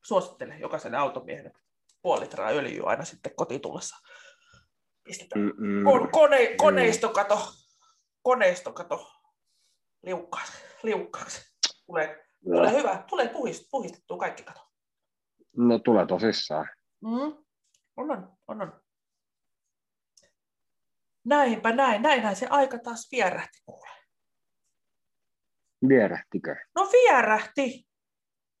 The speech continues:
Speaker 1: Taas kävi tää huulille, tuoppi huulille, lasketaan alas. Ei voi katsoa.
Speaker 2: <laughs>
Speaker 1: Pistin, räpäytin silmiä kuudelta, tai mi-, mi-, paljon kello nyt on, kukakin kuuntelee,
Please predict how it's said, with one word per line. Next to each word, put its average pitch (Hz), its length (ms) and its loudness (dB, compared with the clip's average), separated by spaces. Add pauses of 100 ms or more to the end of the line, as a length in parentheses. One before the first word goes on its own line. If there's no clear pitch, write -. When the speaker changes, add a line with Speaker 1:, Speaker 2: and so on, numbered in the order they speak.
Speaker 1:
Taas 370 240 4
kävi 220 220 -2
tää 175 340 0
huulille, 240 520 2 (280)
tuoppi 240 280 0
huulille, 202 440 2
lasketaan 185 440 0
alas. 180 320 0
Ei 240 180 2
voi 180 80 0
katsoa. 233 540 6 (840)
Speaker 2:
<laughs> 170 500 2 (1500)
Speaker 1:
Pistin, 285 420 -4
räpäytin 240 580 2
silmiä 202 640 0
kuudelta, 180 640 0 (360)
tai 185 160 4
mi-, 196 300 -4
mi-, 208 100 -4
paljon 208 280 2
kello 180 280 0
nyt 170 200 -6
on, 190 120 -2
kukakin 180 380 -6
kuuntelee, 170 600 -4